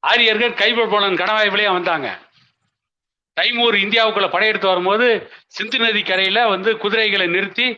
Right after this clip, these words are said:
வரிசையா ஒரு பாலம் அமைத்து வந்தான். செங்கிஸ்கான் வந்து கைபர் போலன் கணவாய் வழியா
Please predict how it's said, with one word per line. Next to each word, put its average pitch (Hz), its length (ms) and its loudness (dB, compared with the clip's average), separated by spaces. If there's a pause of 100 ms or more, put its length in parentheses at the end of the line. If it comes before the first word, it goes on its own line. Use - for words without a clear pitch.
(300)
வரிசையா 226 400 -2
ஒரு 190 140 0
பாலம் 208 360 0
அமைத்து 202 300 -2
வந்தான். 190 360 0 (2250)
செங்கிஸ்கான் 233 640 -2
வந்து 196 180 0 (380)
கைபர் 214 380 0
போலன் 202 280 0
கணவாய் 214 340 0
வழியா 208 320 0